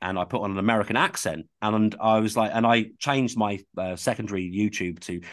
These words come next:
Patriot One T V, right? And then I was like, "Oh, um, I've got some people to say, hey,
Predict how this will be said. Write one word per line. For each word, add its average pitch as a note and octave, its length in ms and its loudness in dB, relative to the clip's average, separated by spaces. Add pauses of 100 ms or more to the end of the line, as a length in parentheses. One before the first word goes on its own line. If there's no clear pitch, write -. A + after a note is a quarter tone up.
(120)
Patriot B3+ 480 4
One A#3+ 280 8
T A3+ 220 6
V, E3+ 380 4 (200)
right? B2 300 -6 (480)
And C3+ 140 4
then D3 180 6
I C#3+ 120 4
was C#3+ 120 2
like, C#3+ 100 2
"Oh, D3 440 6
um, A#2+ 200 0
I've A2 80 -10
got - 180 -2
some A2+ 160 -4 (180)
people A#2 260 -2
to - 80 -8 (260)
say, G#2 140 -2
hey, A2+ 380 0